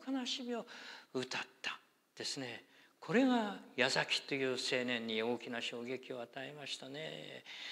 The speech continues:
どうしてこの人はね、ね、浜では大きな祭りだろうが、海の中ではどうなのか、そこには大きな悲しみがあるんじゃないか。ね、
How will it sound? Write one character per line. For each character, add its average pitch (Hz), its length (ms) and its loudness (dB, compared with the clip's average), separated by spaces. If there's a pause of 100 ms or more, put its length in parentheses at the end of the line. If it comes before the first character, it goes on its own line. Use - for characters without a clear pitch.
(240)
ど 233 460 6
う 254 40 6
し - 160 2
て 139 220 -2 (420)
こ 156 80 0
の 156 80 4
人 - 240 4
は 139 160 2
ね、 139 240 -2 (440)
ね、 147 300 4 (220)
浜 175 300 4
で 202 80 8
は 208 120 6
大 220 160 8
き 233 120 0
な 220 100 0
祭 190 320 2
り 226 60 4
だ 202 80 8
ろ 170 100 4
う 147 80 2
が、 139 140 2 (120)
海 262 280 6
の 269 100 6
中 214 220 -4
で 220 80 0
は 208 120 2
ど 294 180 -2
う 285 40 4
な 208 100 4
の 156 120 0
か、 - 180 -10 (260)
そ - 160 0
こ 175 80 4
に 180 60 4
は 180 140 2
大 233 120 8
き 240 120 0
な 208 180 0
悲 226 160 0
し 214 140 0
み 254 100 2
が 240 80 6
あ 269 60 6
る 320 100 2
ん 294 60 4
じ 220 80 6
ゃ 185 40 6
な 160 120 4
い 143 60 2
か。 - 180 -2 (520)
ね、 135 220 -2